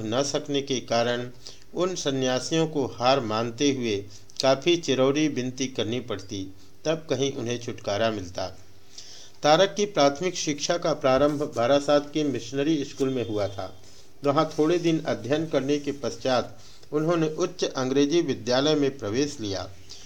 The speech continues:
वे भावुक प्रकृति के थे और मेधावी होते हुए भी उनकी पढ़ाई में रुचि नहीं थी। सुन सुनकर उन्होंने बहुत से भजन सीख लिए थे।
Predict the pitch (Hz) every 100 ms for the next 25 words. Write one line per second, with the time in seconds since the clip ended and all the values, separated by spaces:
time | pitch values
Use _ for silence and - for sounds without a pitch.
0 | - 139 160 135 131 151 165 - 147 147
1 | 143 156 160 151 170 170 180 - - -
2 | - - - - 135 165 156 139 139 139
3 | 139 165 170 135 139 175 170 151 156 113
4 | 107 92 - - - 151 165 170 170 113
5 | 120 147 156 123 110 113 139 117 123 127
6 | 98 90 90 - - - - 185 196 -
7 | 180 165 160 - 143 131 156 113 101 -
8 | - - - 131 147 190 - 165 113 120
9 | 147 139 - 135 135 117 113 98 107 90